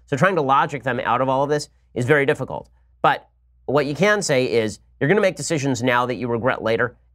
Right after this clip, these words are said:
And if you're not getting ahead now, then you are falling behind, right? The people who are most successful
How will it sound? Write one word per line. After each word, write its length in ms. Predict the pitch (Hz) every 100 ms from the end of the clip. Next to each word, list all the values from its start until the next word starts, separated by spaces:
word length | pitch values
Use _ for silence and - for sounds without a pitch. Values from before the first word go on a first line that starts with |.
| -
And 320 | 127 123 123 -
if 160 | 143 127
you're 80 | 151
not 280 | 165 170
getting 220 | 151 160 151
ahead 220 | 143 135
now, 420 | 180 120 87 113 _ -
then 400 | 135 131 127 -
you 100 | 139
are 80 | 143
falling 340 | 135 147 143
behind, 400 | 127 117 98 - - -
right? 120 | 120
The 60 |
people 220 | 123 180 165
who 60 |
are 40 | 151
most 240 | 165 196
successful 580 | 160 - 139 - 104